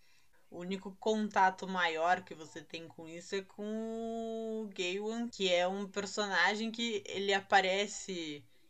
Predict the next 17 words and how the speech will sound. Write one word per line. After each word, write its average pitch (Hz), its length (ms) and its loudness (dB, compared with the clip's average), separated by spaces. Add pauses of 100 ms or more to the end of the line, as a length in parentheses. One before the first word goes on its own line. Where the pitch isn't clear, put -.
inicialmente 180 800 -2
como 226 160 -2
uma 220 200 -2
criatura 208 520 -2
super 240 380 -2
anacrônica, 220 920 0
assim. 156 300 -10
Eu 170 120 -2
fiquei 190 320 -2
com 190 100 -8
a 190 40 -2
impressão, 180 480 -8
quando 175 180 -12
eu 165 40 -12
comecei 165 520 -8
a 160 40 -4
ler, 190 380 -8